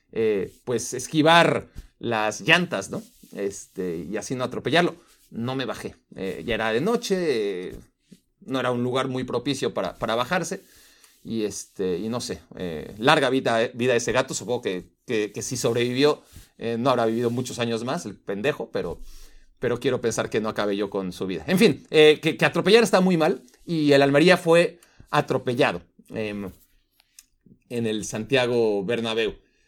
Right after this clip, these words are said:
Hay tres jugadas, ¿no? Tres jugadas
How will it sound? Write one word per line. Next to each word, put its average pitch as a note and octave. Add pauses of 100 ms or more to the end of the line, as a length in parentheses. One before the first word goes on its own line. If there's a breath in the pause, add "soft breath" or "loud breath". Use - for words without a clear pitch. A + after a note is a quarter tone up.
Hay G3+
tres B3
jugadas, F#3+ (100)
¿no? A#3 (180)
Tres B2+
jugadas B2+